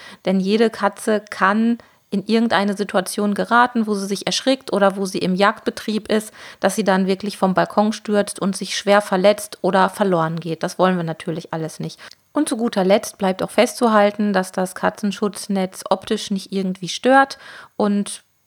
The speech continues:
als unangenehm empfunden wird, wenn man die richtige Farbe nimmt. Also mit den dunklen Netzen habe ich die besten Erfahrungen gemacht. Dann muss man sich also auch keine Gedanken machen, dass man sich irgendwie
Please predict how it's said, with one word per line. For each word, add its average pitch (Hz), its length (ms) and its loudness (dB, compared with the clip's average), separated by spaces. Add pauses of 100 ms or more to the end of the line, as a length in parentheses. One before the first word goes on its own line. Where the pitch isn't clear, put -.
als 185 200 -4
unangenehm 240 600 2
empfunden 214 520 0
wird, 208 340 0
wenn 196 80 0
man 196 160 0
die 190 100 -2
richtige 185 380 -4
Farbe 226 340 2
nimmt. 220 360 2
Also 180 320 -4 (160)
mit 185 160 -10
den 185 100 -2
dunklen 220 340 2
Netzen 190 460 -2 (400)
habe 185 200 -2
ich 185 140 -8
die 185 80 -16
besten 220 320 -2
Erfahrungen 202 480 2
gemacht. 196 340 2 (300)
Dann 254 140 2
muss 240 180 2
man 226 120 4
sich 208 180 -4
also 190 180 0
auch 208 160 4
keine 196 260 0
Gedanken 185 460 -2
machen, 185 240 0
dass 180 160 -6
man 190 120 0
sich 190 180 -8
irgendwie 196 540 -4